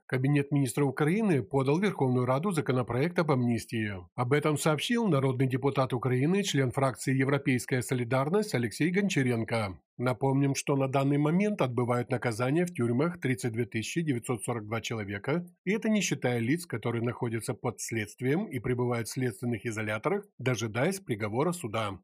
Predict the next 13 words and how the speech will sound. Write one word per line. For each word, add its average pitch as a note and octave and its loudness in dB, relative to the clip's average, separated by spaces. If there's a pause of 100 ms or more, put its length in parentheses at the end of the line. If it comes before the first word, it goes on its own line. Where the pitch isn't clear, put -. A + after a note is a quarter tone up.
Также B2 0
амнистия C#3+ 2
может B2+ 2
коснуться C3 -2
тех, D3+ -4
кто - 0
еще C3 0
не C3 2
осужден, C3 -2
но D#3+ 4
его C3+ 2
совершенное B2+ 0
правонарушение C3 0